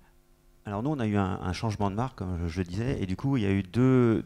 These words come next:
deux phénomènes. Il y a les, les salariés historiques qui sont là depuis quelques années, qui ont vu un changement de marque et conduite du changement un peu compliqué, même sur la marque, hein. C'est quand même un sujet qu'il faut, faut bien garder en tête, parce que il y a une, euh, il y a une, il y a une, une adhésion à une marque de, des salariés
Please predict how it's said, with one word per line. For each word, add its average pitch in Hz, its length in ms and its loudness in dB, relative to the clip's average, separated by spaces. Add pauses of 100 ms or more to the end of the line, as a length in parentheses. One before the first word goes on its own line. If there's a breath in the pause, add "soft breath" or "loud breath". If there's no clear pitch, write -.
deux 120 120 0
phénomènes. 110 500 0
Il 90 60 -8
y 90 60 -2
a 87 260 -2
les, 92 340 -2
les 90 140 -4
salariés 101 500 -4
historiques 113 460 -2
qui - 80 -16
sont - 160 -12
là 95 100 -2
depuis - 160 -10
quelques 92 340 -2
années, 104 220 0
qui - 160 -10
ont 90 60 -2
vu 92 160 -2
un 90 40 -2
changement 92 360 -4
de 98 40 -8
marque 104 280 -4
et 87 80 -8
conduite 90 320 -8
du 92 100 -4
changement 98 460 -4
un 95 40 -2
peu 90 140 -4
compliqué, - 400 -10
même 110 160 -4
sur 123 140 -4
la 98 80 0
marque, 120 240 -6
hein. - 60 -14
C'est - 160 -12 (180)
quand 92 80 -6
même 104 100 -6
un 95 60 -2
sujet 98 260 -6
qu'il - 120 -14
faut, 87 140 -8 (240 loud breath)
faut - 120 -12
bien 110 120 0
garder 104 220 -2
en 98 80 -2
tête, 110 180 -4
parce - 160 -8
que 87 140 -8 (540 loud breath)
il - 20 -6
y 90 40 4
a - 20 4
une, 95 100 0
euh, 92 420 2
il 92 120 -6
y 92 80 0
a - 20 2
une, 92 180 -4 (320)
il 92 320 -6
y 90 60 0
a 92 40 2
une, 87 280 -2
une 85 200 -6
adhésion 107 380 -2
à 101 60 0
une 95 100 -4
marque 101 280 -4
de, 90 160 -2
des 87 120 -4
salariés 92 560 -6